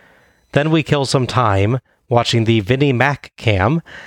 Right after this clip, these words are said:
a helicopter shot of a white limo pulling up to the arena. <sighs> I hope, but doubt,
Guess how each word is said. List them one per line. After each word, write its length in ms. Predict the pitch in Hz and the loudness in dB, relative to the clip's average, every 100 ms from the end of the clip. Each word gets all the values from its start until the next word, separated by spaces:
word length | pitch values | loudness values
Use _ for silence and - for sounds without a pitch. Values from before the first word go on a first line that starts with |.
| - - - | -20 -12 -2
a 100 | 120 | 0
helicopter 560 | 160 202 - 131 - 120 | 2 0 0 -2 0 0
shot 340 | - 104 107 | 2 2 2
of 120 | 117 | 2
a 80 | 120 | 2
white 360 | 104 113 151 127 | 2 0 0 0
limo 380 | 120 120 104 95 | 0 2 0 0
pulling 320 | 135 117 110 | 0 2 2
up 100 | 110 | 0
to 80 | 107 | 0
the 160 | 107 | 2
arena. 420 | 107 107 95 98 120 | 2 2 2 0 -4
<sighs> 60 | - - _ _ _ _ _ _ - - - - - | -14 -20 _ _ _ _ _ _ -10 -10 -10 -8 -2
I 140 | 123 | 0
hope, 340 | 101 139 113 - - | 2 0 -2 -8 -12
but 400 | 123 127 131 110 | -4 -4 -4 -2
doubt, 360 | 120 104 127 | 0 0 -4